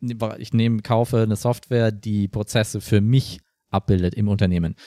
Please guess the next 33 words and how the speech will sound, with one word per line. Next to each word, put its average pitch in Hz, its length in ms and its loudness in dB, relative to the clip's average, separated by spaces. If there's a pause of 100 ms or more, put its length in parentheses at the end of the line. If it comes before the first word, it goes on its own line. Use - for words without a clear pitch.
(140)
Ich - 80 0
habe 113 80 4
das 123 140 -2
Ganze 139 200 2
aber 131 100 4
natürlich 131 340 0
auch, 120 240 4
wenn 117 120 2
ich - 220 -4
ein 98 240 0
Produkt - 400 0
anbiete 101 640 2 (480)
und 127 80 0
ich 127 100 2
habe 170 80 4
jetzt - 120 -2
eine 151 160 4
Subfunktion, 104 920 0 (340)
ja, 127 240 2
die 127 260 0
ich 120 100 -2
nicht 147 220 2
selber 123 280 4
in 117 60 0
meinem 110 140 2
Produkt 117 260 0
schon 117 100 4
drin 135 220 2
habe, 170 180 2
dann 113 120 0
kann 127 180 0
ich 120 100 -4
vielleicht 117 400 2